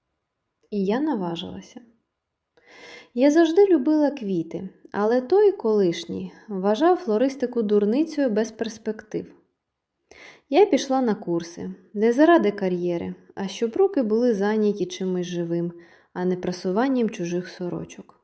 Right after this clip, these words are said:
Запахи евкаліпта, півоній та троянд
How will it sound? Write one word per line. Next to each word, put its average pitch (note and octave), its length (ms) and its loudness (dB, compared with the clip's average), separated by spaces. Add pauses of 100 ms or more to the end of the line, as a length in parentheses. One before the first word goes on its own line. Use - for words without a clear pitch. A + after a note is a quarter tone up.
(1000)
Запахи A#3 640 2
евкаліпта, A3 720 -2
півоній G3 600 0
та F#3 140 -2
троянд G3+ 600 -2